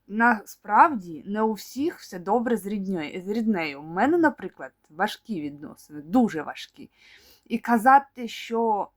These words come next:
я їх бачу, ні, я їх дуже рідко бачу, дуже рідко, і від цього я не страждаю. Тому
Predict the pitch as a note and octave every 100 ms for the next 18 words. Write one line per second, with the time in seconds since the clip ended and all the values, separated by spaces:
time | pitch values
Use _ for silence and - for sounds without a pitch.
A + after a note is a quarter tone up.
0 | _ G3+ A#3 A3 G3 B3+ D4+ - G3+ B3
1 | B3 F3 A3 G#3+ F3 - D#3+ D3+ D3 D#3+
2 | D3+ F3+ G#3+ G3 F#3 E3 G#3 C4 - -
3 | F#3 _ F3 F3 - _ - _ F3+ -
4 | C4+ A3 F3 F3+ F3 - E3 - D3 -
5 | _ _ _ _ _ _ _ _ _ _
6 | _ _ G3+ A3 B3